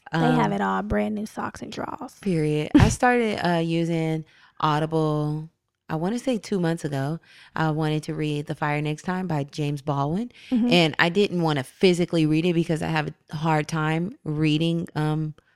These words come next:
Speaker 2: books. <laughs>
Speaker 1: Mm-hmm.
Speaker 2: Just gonna call a spade a spade. So instead, I purchased it on Audible, and I was able to listen to it while I cooked,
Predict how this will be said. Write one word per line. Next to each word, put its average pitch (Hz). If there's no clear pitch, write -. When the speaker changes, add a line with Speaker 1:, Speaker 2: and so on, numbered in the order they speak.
Speaker 2:
books. -
<laughs> -
Speaker 1:
Mm-hmm. 240
Speaker 2:
Just 165
gonna 160
call 170
a 170
spade 185
a 233
spade. 175
So 170
instead, 220
I 170
purchased 170
it 220
on 247
Audible, 165
and 160
I 147
was 147
able 151
to -
listen 147
to 147
it 139
while -
I 64
cooked, 269